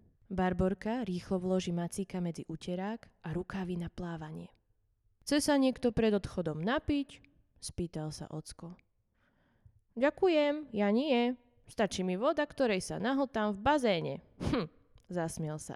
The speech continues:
Alex. Nasadli do auta a šli. Mamička sa postavila do radu na lístky a Barborka s Alexom si pritisli nožteky na sklenenú stenu bazéna.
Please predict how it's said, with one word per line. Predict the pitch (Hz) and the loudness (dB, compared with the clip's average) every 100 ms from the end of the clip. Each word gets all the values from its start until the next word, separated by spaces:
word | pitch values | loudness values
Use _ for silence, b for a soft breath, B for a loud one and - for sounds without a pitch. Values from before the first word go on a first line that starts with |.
| - | -12
Alex. | 143 113 - - _ _ _ _ _ _ - | -14 -16 -20 -20 _ _ _ _ _ _ 2
Nasadli | 208 214 220 180 151 143 | 2 2 0 -2 -4 0
do | 202 | 0
auta | - 240 240 - 220 220 _ - | 2 2 2 0 -4 -6 _ -4
a | 294 | -2
šli. | - - 156 151 - _ _ b b | -2 -4 -6 -10 -16 _ _ b b
Mamička | 185 185 196 - 190 | 0 2 0 0 -4
sa | - - | -2 0
postavila | 185 196 220 202 208 208 | 0 2 0 0 2 0
do | 175 175 | 0 0
radu | 185 170 | 0 -2
na | 147 156 | -4 -2
lístky | 180 196 - - 240 240 b b b | -2 -4 -8 -10 -8 -8 b b b
a | 175 | -4
Barborka | 170 233 285 302 285 185 | 0 2 2 2 0 -4
s | - - | -6 -4
Alexom | 233 247 247 - 233 240 | -2 -2 -4 -2 -2 -2
si | - 214 | -4 -4
pritisli | 226 269 247 226 185 180 | -2 -2 -2 -4 -2 2
nožteky | 220 - 220 214 208 214 b b | 2 0 -4 -4 -4 -6 b b
na | - 170 | -2 -2
sklenenú | - - 254 262 214 170 | -2 -2 2 4 2 0
stenu | - 202 190 175 | -2 0 2 2
bazéna. | 160 180 160 160 | -2 -4 -6 -6